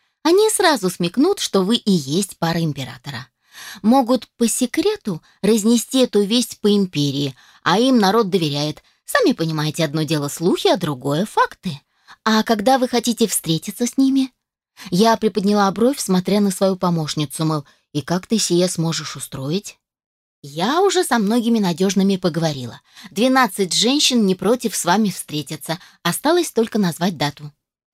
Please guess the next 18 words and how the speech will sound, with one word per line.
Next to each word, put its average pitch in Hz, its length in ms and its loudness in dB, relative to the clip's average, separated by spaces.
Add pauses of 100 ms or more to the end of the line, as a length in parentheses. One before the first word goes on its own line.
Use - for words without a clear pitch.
(140)
«А 180 260 0
завтра 190 380 -2
это 196 160 -2
можно 294 260 0
устроить?» 139 500 -8 (380)
«Приблизительно 233 840 0
в - 60 -10
первой 226 320 0
половине 208 460 0
дня. 147 440 -6
Я 175 100 -2
думаю, 202 340 0
в 190 60 -4
этот 202 220 -4
момент 214 400 0
драконы 202 480 0
чем-то 202 360 -2
заняты, 247 540 -2